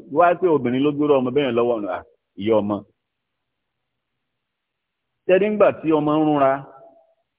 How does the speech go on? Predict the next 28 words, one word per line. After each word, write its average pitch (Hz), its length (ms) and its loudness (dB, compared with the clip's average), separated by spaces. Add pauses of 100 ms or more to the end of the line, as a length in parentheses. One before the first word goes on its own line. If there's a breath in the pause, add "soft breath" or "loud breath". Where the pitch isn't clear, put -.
(240)
tí 160 60 -4
ń 165 80 -2
gbin 143 220 -2
kìnkìn, 120 360 -4 (100)
tí - 140 -6
ń 156 100 0
gbin 135 220 -2
kẹ̀kẹ́, 113 360 -2 (800)
àwọn 120 160 -2
obìnrin 117 380 -2
tí 139 100 -4
ń 139 80 -2
bẹ 123 100 2
náà 131 180 0
kò 104 140 -6
lè 107 180 -2
mú 113 140 -2
mọ́ra 113 280 -2
mọ́. 120 180 -6
Wọ́n 123 160 -6
ní, - 80 -12 (100)
"Bó 147 240 0
ló 143 100 2
ti 127 160 -8
jẹ́ 127 200 0
bọ̀dá?" 107 300 -2 (2500)
Ó 120 80 -2
ní 131 240 0